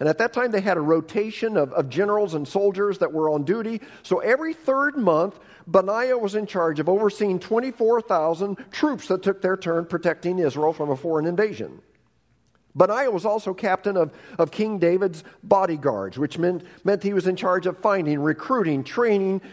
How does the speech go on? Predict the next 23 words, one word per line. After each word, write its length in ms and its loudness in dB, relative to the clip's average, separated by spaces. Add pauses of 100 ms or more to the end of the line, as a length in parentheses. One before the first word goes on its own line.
(120)
the 120 4
special 580 -2
forces, 640 0
uh, 140 2 (240)
you 100 4
know, 60 6
the 100 4
Navy 480 2
seals, 580 2
so 140 4
to 80 0
speak, 400 0 (400)
to 100 4
protect 440 -2
the 80 0
king. 440 -4 (1160)
Now, 140 4
what 260 2
did 200 -8
Benaiah 520 2
do 340 2
that 180 2
would 200 -2